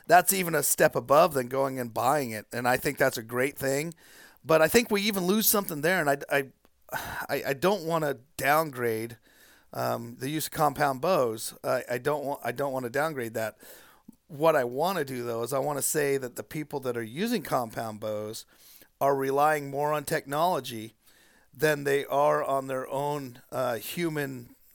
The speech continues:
um, predatorness, I <laughs> guess is what you wanna say,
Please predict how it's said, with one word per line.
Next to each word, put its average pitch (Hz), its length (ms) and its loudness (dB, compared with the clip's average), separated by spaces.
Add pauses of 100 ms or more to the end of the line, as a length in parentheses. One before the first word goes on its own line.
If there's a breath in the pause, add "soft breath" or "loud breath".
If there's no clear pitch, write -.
(160)
um, 120 440 -4 (720)
predatorness, 120 680 0
I 104 80 -6
<laughs> - 140 -4
guess 196 240 6
is 156 100 -2
what 165 240 2
you 190 60 -4
wanna 156 260 -2
say, 147 320 2